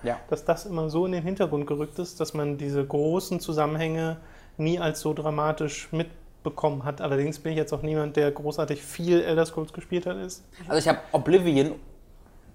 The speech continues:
Speaker 1: hundertfünfzig, zweihundert Stunden
Speaker 2: Ja,
Speaker 1: gespielt.
Speaker 2: okay.
Speaker 1: Ähm, und Skyrim ja auch dreißig, vierzig Stunden. Deswegen daran kann, daran soll's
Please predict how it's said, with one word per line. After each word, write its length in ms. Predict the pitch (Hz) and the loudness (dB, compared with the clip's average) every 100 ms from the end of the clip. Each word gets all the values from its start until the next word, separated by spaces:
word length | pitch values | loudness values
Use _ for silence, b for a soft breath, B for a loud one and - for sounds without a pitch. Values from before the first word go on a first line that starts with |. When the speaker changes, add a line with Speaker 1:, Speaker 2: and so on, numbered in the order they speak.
| - - - - | -20 -12 -10 -4
Speaker 1:
hundertfünfzig, 720 | 135 180 175 202 196 202 - | 2 2 4 0 0 -6 0
zweihundert 320 | 156 175 190 | 0 0 -2
Stunden 200 | - 190 | -2 -2
Speaker 2:
Ja, 60 | |
Speaker 1:
gespielt. 380 | 190 - - - | -2 -4 -2 -2
Speaker 2:
okay. 160 | - B B B B | -4 B B B B
Speaker 1:
Ähm, 260 | 139 139 139 | 0 2 2
und 180 | 127 120 123 120 | 0 -2 -6 -2
Skyrim 280 | 135 131 131 | 4 4 6
ja 80 | 117 | 6
auch 220 | 175 - | 6 4
dreißig, 320 | 120 113 117 | 2 2 2
vierzig 280 | - 113 110 | -4 -6 -6
Stunden. 260 | - 110 113 | -4 -2 -2
Deswegen 240 | 110 117 | -4 -2
daran 200 | 120 120 | 0 -2
kann, 160 | 135 131 - | -4 -6 -6
daran 200 | 127 131 | -6 -4
soll's 160 | 135 | -6